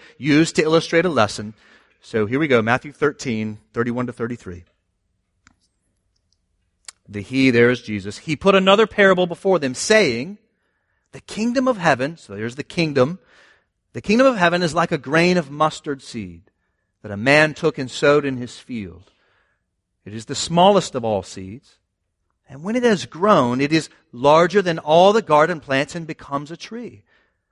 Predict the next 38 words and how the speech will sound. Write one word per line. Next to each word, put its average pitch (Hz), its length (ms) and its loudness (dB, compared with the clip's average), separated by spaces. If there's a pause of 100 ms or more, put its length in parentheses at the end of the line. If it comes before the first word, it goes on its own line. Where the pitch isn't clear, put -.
(140)
so - 160 -2
that 165 140 0
the 165 80 -2
birds 208 340 6
of 247 80 -4
the 226 140 -6
air 151 320 2
come 196 480 0
and 143 160 -6
make 139 160 -2
nests 170 420 -2
in 143 80 -14
its 117 140 -14
branches." 165 680 -6 (880)
And 139 80 -16
he 170 80 -14
told 190 200 -2
them 208 100 2
another 220 320 4
parable. 104 420 -8 (640)
"The 165 100 -6
kingdom 165 280 0
of 190 80 6
heaven 143 220 0
is 143 120 -4
like 143 220 2
leaven 147 540 -2 (320)
that 156 100 2
a 170 40 8
woman 160 320 2
took 180 300 -6
and 180 140 0
hid 170 340 2
in 170 180 -8
three 156 340 -4
measures 135 380 0
of 151 140 -4
flour 156 640 -4